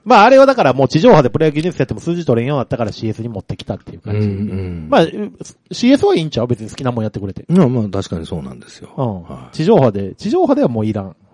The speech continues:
Speaker 2: い。
Speaker 1: うん。
Speaker 2: でよ。
Speaker 1: 一個のスポーツに特化した番組はね。
Speaker 2: サッカー以外なんか。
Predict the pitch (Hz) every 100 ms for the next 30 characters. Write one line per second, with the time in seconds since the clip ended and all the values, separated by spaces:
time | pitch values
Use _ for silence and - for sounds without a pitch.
0 | 85 65 64 _ 107 95 87 _ _ _
1 | _ _ _ _ _ _ _ _ _ -
2 | 143 170 - _ 175 151 - 107 - 131
3 | 123 110 123 - 104 - 101 104 101 98
4 | 98 151 _ _ _ _ _ _ _ _
5 | 160 220 196 180 156 87 87 -